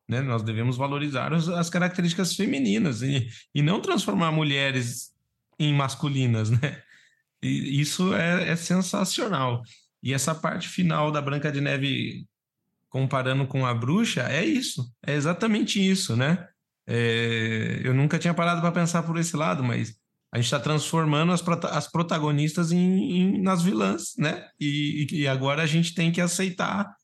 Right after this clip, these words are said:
isso, que as vilãs, as características das, das pessoas que antes eram consideradas ruins, agora são boas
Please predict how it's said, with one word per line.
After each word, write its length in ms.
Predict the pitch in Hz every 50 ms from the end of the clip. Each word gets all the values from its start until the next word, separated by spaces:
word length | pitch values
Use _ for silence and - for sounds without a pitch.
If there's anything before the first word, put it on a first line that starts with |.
| _ _ _ _ -
isso, 520 | - 196 208 202 - - - 123 - - _ _
que 120 | - 143
as 160 | 135 131 123 135
vilãs, 560 | 143 151 147 143 139 143 156 175 175 175 - 185 170 - - - - _ _ _ _
as 200 | - 147 135 -
características 600 | - 139 139 139 - 151 143 135 - - 147 139 131 139 147 - - - 247 165 135
das, 360 | 143 131 135 131 131 - - -
das 180 | 139 131 120
pessoas 320 | - 156 131 - 147 117 -
que 100 | - 143
antes 140 | 135 135
eram 160 | 143 139 139 127
consideradas 520 | 131 139 131 139 139 139 139 139 143 -
ruins, 420 | - 185 214 202 160 160 175 170
agora 260 | 196 - 175 - 175 170
são 260 | 180 190 185 190 196
boas 440 | 175 151 143 160 - 214 233 -